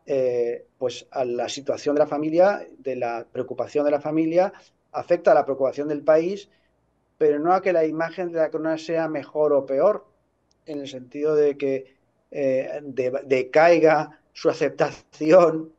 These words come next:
pública o, o, o aumente, no. Sí, yo creo que, mm, eh, es cierto que cuando suceden estas desgracias, eh, hay una cierta tendencia, vamos a decirlo así, de, mm,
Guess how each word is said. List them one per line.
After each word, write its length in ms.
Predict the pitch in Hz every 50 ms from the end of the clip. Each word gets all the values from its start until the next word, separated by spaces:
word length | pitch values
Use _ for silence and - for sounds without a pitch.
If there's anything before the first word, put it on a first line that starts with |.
| _ _ _ _ _ _ _ _ _ _
pública 680 | - 170 180 165 160 160 160 160 160 165 151 147 151 151
o, 220 | 143 147 147 143 _ _ _ _ _ -
o, 300 | 139 131 131 135 135 139
o 120 | 147 143
aumente, 600 | 135 143 139 151 190 220 220 - 143 127 117 - -
no. 260 | 131 139 127 - _ _ _ _ _ _ _
Sí, 160 | - - 165
yo 120 | 160 160 160
creo 260 | 160 190 196 202 196
que, 260 | - 165 156 147 143 143
mm, 360 | 143 147 143 135 131 131 135 - - - -
eh, 320 | - 175 165 170 175 - -
es 140 | 214 220 220
cierto 380 | - 233 220 214 220 233 226 220
que 120 | 202 165
cuando 380 | - 160 147 143 139 143 139 139
suceden 440 | 139 151 139 - 165 175 185 190 190
estas 240 | 180 185 185 170
desgracias, 720 | 170 175 160 165 175 180 180 170 - 156 147 156 170 - - _ _ _ _ _ _ _ _ _ _ _ -
eh, 460 | - 147 143 139 139 135 135 135 131 131 131 127 127 127 127 139 147 - - _ _ _ _ _ _ _ -
hay 360 | - 175 170 170 175 180 180 185
una 220 | 180 175 165 147
cierta 840 | 139 - 175 170 170 - 185 170 165 160 156 147 143 139 135 131 127 -
tendencia, 720 | 139 151 151 151 160 170 175 170 170 - 156 156 156 156 _ _ _ _ _ _ _ _ _ _ _ _
vamos 220 | - 131 127 135 143
a 40 | 139
decirlo 280 | 135 - 147 135 131
así, 400 | 131 - - 151 147 151 151 - _ _ _ _ _
de, 520 | - 170 151 156 156 160 165 165 170 170 170
mm, 360 | 165 151 143 139 139 135 135